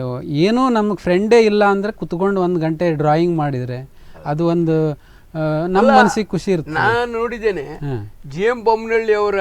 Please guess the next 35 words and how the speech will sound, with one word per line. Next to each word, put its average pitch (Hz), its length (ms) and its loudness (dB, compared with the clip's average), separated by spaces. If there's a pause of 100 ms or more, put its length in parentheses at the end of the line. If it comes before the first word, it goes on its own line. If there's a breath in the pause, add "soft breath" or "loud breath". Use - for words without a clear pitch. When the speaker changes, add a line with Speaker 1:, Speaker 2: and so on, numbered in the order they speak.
(720 soft breath)
Speaker 2:
ಆ, 160 220 -2
ವ್ಯಂಗ್ಯ 170 420 -2
ಚಿತ್ರಗಳು, 151 500 -8
ವಿನೋದ 170 360 -4
ಚಿತ್ರಗಳಿರ್ಬೋದು, 147 840 -8
ಅದರಲ್ಲಿ 190 300 -4
Speaker 1:
ಹ್ಮ್. 226 100 -4
Speaker 2:
ಇರುವಂತ 202 340 -4
ಉಲ್ಲಾಸ, 180 540 -8
Speaker 1:
ಹೌದು, 127 600 -6
Speaker 2:
ಆ 131 80 6
Speaker 1:
ಹೌದು. 156 140 0
Speaker 2:
ಹುರುಪು 208 340 -10
ತುಂಬುವುದು, 180 580 -6
ಜೀವನದ 226 460 -8 (340 loud breath)
ಅನೇಕ 214 420 -4
ಕಟಕಿಗಳನ್ನ 202 840 -6
Speaker 1:
ಹೌದು. 117 380 -8
Speaker 2:
ಚಿತ್ರಗಳಿನ 247 560 0
ಮೂಲಕ 233 360 -4 (180)
ಆಡುವುದು. 196 480 -6
Speaker 1:
ಹೌದು. 117 360 -10
ಈಗ 180 260 -2
ಒಬ್ಬ 175 340 2
Speaker 2:
ಪಟ್ಟಂಗ್ 170 180 4
ಹೊಡ್ದಂಗ್ 285 340 6
ಆಗ್ತದೆ 247 340 0
ಅದು. 190 160 -4
Speaker 1:
ಒಬ್ಬ 156 160 -2
ಸಂಪಾದಕ 196 640 0
ಎರಡೆರಡು 170 600 0
ಪೇಜ್ 165 340 -4
ಸಂಪಾದಕೀಯ 170 640 0
ಬರೀತಾರೆ. 120 480 -8
Speaker 2:
ಹೌದು. 180 360 -2